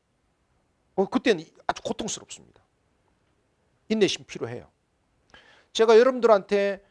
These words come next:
어, 이제, 아, 너무 늦지 않게 시월 달이나 십일월 달에는, 어, 다른 전공 과목이 좀 밀려도 한국사 공부 시작하는 게 좋을 것 같아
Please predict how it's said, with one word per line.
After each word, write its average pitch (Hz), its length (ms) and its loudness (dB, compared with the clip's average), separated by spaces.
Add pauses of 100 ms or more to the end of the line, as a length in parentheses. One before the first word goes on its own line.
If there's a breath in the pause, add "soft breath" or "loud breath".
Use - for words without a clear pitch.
(380 soft breath)
어, 143 220 -2
이제, 139 400 -4
아, - 280 -8 (180)
너무 139 220 -6
늦지 208 320 -8
않게 131 640 -6 (500)
시월 214 320 2
달이나 175 300 0
십일월 208 380 -6
달에는, 123 680 -4 (340)
어, 139 140 -8
다른 208 260 -8
전공 226 300 -4
과목이 151 300 -2
좀 110 180 -20
밀려도 131 420 -10
한국사 214 400 -14
공부 117 200 -16
시작하는 180 420 -10
게 170 80 -10
좋을 139 200 -12
것 - 220 -6
같아 95 460 -10